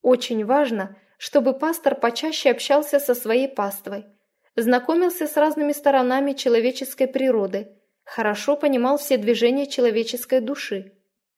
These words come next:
делал свои проповеди доступными для восприятия членами своей церкви и научился проявлять великодушие и любовь, свойственные лишь тем, кто внимательно изучает человеческую природу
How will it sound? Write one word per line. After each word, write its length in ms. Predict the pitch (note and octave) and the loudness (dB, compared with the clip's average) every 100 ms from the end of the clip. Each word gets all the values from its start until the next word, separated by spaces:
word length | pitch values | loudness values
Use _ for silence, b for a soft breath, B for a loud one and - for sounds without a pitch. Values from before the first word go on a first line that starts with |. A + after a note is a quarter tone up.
| _ _ | _ _
делал 400 | G#3 C#4+ F4 D#4 | -2 2 2 2
свои 300 | - C4 C#4 | 0 4 4
проповеди 600 | C#4 E4+ F4 A#3+ G#3+ G3+ | 2 -2 2 2 2 2
доступными 720 | G#3+ B3 - F4 E4+ D4 C#4 | 2 0 0 -2 0 -2 0
для 180 | A3+ B3 | 2 4
восприятия 800 | A#3+ B3 - A#3+ C#4 D4+ - D4 | 2 -2 -4 0 0 0 -4 -6
членами 520 | C#4+ A#3 C4 C4 C4 | -6 -2 0 2 0
своей 340 | C4 A#3+ C#4 C4+ | 0 0 0 0
церкви 640 | C4 G3+ - G3 G3+ - _ _ _ _ - | 0 0 -4 -10 -10 -12 _ _ _ _ -2
и 100 | B3 | 2
научился 600 | B3 C#4 - F4+ F4+ C4 | 2 2 2 2 2 0
проявлять 500 | C4+ C4 C4 D4+ D4 | 4 4 4 0 0
великодушие 800 | A#3+ B3+ B3+ A#3 C4 - A#3+ A3 | 0 2 2 0 -2 -2 0 2
и 40 | |
любовь, 400 | G#3+ G3 C4 E4+ - _ _ _ _ | 0 -2 -2 -4 -10 _ _ _ _
свойственные 760 | - A#3+ E4+ F4+ - D#4 D4+ | -10 0 0 0 -4 0 0
лишь 240 | C#4 C#4 - | 0 -2 -4
тем, 280 | F4+ F#4 - | -4 -4 -6
кто 240 | - D4+ | -4 -2
внимательно 680 | C#4 C#4 D4 F4 D4 B3 A3+ | 2 0 0 -2 0 0 0
изучает 460 | G#3+ A#3 D#4 D4+ | -2 -6 -8 -8
человеческую 720 | - B3 A#3+ C4+ C4+ - C4 B3+ | 0 2 4 2 -4 -6 -4 -2
природу 600 | A#3+ A3+ G3+ G3 G#3 | 2 2 0 -4 -8